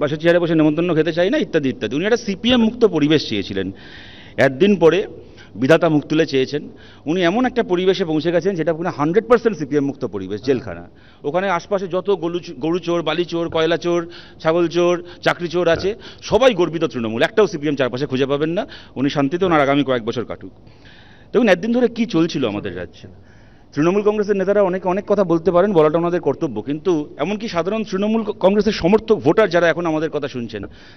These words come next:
তারা জানেন না, তাদের মধ্যে যারা যারা রেশনের ওপর নির্ভরশীল, তারা জানেন না গত পাঁচ বছর ধরে, সাত বছর ধরে, আট বছর ধরে আমাদের রাজ্যে রেশনের নামে কি হচ্ছে। একজন মানুষ, তার হয়তো পরিবারে চারজন সদস্য, কুড়ি কেজি রেশন পাওয়ার কথা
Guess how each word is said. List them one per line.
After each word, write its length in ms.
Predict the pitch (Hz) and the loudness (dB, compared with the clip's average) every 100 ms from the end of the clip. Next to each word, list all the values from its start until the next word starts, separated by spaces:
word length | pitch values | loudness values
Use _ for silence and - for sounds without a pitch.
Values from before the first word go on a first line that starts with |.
| - | -2
তারা 180 | 139 185 | 4 4
জানেন 220 | 165 175 | 4 0
না, 80 | 180 | -4
তাদের 220 | 151 165 | -2 -2
মধ্যে 180 | 170 160 | -4 -2
যারা 180 | 143 156 | 0 2
যারা 300 | 156 123 123 - - - - | 2 0 -4 -12 -20 -20 -4
রেশনের 320 | 117 135 175 180 | 0 0 2 2
ওপর 160 | 165 | 2
নির্ভরশীল, 500 | 147 143 151 120 104 - - - - - - - | 2 2 0 -2 -10 -14 -20 -20 -20 -20 -20 -8
তারা 200 | - 151 | 2 4
জানেন 240 | 156 151 160 | 4 2 0
না 180 | 165 165 - - - - | -2 -8 -16 -20 -18 -2
গত 140 | 147 151 | -2 0
পাঁচ 260 | 151 147 | -2 0
বছর 180 | 156 170 | -2 -2
ধরে, 200 | 160 175 | -2 -2
সাত 200 | 143 139 | -2 -2
বছর 180 | 147 160 | -2 -2
ধরে, 200 | 151 147 | 0 0
আট 100 | 135 | 0
বছর 220 | 139 151 | -4 -6
ধরে 200 | 135 147 | -4 -2
আমাদের 280 | 135 143 131 | -2 -4 -2
রাজ্যে 240 | 139 123 | -2 -2
রেশনের 280 | 117 110 139 | -4 -2 -4
নামে 220 | 139 139 | -2 -4
কি 180 | - 131 | -4 -6
হচ্ছে। 360 | 110 - - - - - - - | -8 -10 -18 -18 -20 -20 -20 -4
একজন 280 | 123 147 180 | 0 2 2
মানুষ, 300 | 170 185 208 | 2 2 2
তার 140 | 180 165 | 0 2
হয়তো 160 | 180 | 0
পরিবারে 340 | 165 175 180 170 | 0 2 2 2
চারজন 320 | 160 143 165 | 0 -2 -4
সদস্য, 360 | 165 196 160 | -2 -2 -2
কুড়ি 200 | 151 156 | -4 -4
কেজি 320 | 160 160 170 147 - - - 120 | -2 0 0 -4 -8 -14 -6 0
রেশন 260 | 139 175 | 2 2
পাওয়ার 220 | 151 170 | 4 4
কথা 360 | 147 131 104 | 4 0 -4